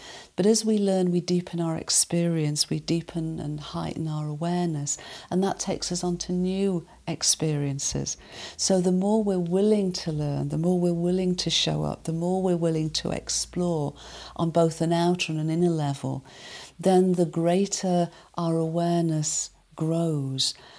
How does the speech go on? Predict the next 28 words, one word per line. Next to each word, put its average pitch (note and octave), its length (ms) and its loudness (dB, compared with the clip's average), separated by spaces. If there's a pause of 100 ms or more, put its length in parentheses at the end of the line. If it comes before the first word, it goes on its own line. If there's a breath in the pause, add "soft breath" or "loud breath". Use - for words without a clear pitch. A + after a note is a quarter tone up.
(220 loud breath)
and E3+ 560 4 (720)
the F3+ 160 -2
feedback F#3 640 -2
is F#3 540 -2
cosmic F#3+ 440 -6
mind G3 640 -6 (500)
explores G#3+ 580 -2
itself. - 580 -6 (840 soft breath)
I'm G#3 160 4
not A3 180 4
sure G3+ 340 4
there F#3+ 200 2
is F#3 160 0
a, F#3 260 2 (480 soft breath)
it's G#3+ 180 0
funny, F3+ 640 4 (520)
we F3+ 260 -2
talk G3 320 2
more F#3 240 2
and F3+ 80 4
more F3+ 280 2
about E3+ 280 -2
the E3 80 -2
journey E3+ 460 0
rather E3 340 -2
than D#3+ 200 -4
the D#3+ 80 -6
destination, D#3+ 880 -4